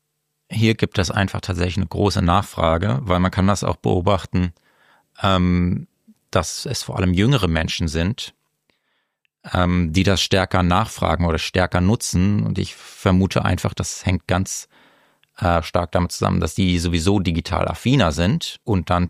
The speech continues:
halt nicht zum Beispiel beim Arzt sitzen wollen in, im Sprechzimmer oder im Warteraum, sondern zeitsparend das tatsächlich erledigen wollen. Ich vermute auch, dass gerade während der Corona-Pandemie, ich weiß, es ist jetzt schon ein bisschen her,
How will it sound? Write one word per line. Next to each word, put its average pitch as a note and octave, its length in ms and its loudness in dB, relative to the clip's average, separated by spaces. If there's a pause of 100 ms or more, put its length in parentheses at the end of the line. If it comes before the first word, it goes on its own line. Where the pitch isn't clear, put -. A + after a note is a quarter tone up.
(140)
halt E2+ 240 0
nicht A#2+ 240 0
zum F#2 140 -2
Beispiel E2+ 320 0
beim E2+ 200 0
Arzt - 580 -2
sitzen F#2 500 0
wollen F#2 720 2
in, F2+ 320 0
im F#2+ 120 -2
Sprechzimmer G2 760 -2 (680)
oder F2 140 -4
im E2+ 100 0
Warteraum, F#2 580 2
sondern F2+ 580 2 (160)
zeitsparend F#2 680 -2
das F2 120 -4
tatsächlich E2+ 380 -6
erledigen F#2+ 520 0
wollen. G2 580 0
Ich - 220 -12
vermute G#2 520 0
auch, A#2+ 340 -2
dass - 280 -6
gerade G#2+ 640 0 (540)
während G2+ 340 2
der F#2 160 4
Corona-Pandemie, F#2 1160 0 (280)
ich - 160 -20
weiß, F2+ 180 2
es F2+ 60 -6
ist E2 60 -6
jetzt F#2 140 -2
schon F2+ 140 2
ein - 20 0
bisschen E2+ 200 -2
her, F#2+ 400 2